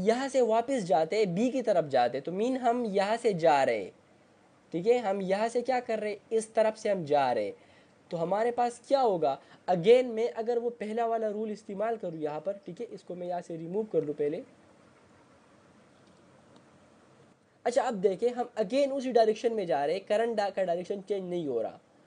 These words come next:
ठीक है, करंट का डायरेक्शन चेंज नहीं हो रहा, तो हमारा जो इनसाइड यहाँ पर फील्ड होगा वो again क्या होगा,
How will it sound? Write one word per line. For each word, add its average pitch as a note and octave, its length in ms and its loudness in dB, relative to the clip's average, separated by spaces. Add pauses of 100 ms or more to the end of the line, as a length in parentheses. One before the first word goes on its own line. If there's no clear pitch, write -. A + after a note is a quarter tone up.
(180)
ठीक G3+ 100 -6
है, C#4 120 4 (300)
करंट G#3+ 200 0
का A3+ 100 0
डायरेक्शन G#3 360 0
चेंज G#3 260 0
नहीं F#3+ 180 -2
हो G#3+ 120 2
रहा, G3+ 200 -4 (1400)
तो G#3 60 0
हमारा G3+ 380 2
जो A#3 120 0
इनसाइड A#3 560 0
यहाँ G#3+ 200 0
पर A3 160 -2 (340)
फील्ड B3 220 0
होगा F#3 220 2
वो F#3 220 0
again A3 420 2
क्या B3 120 2
होगा, G3+ 320 0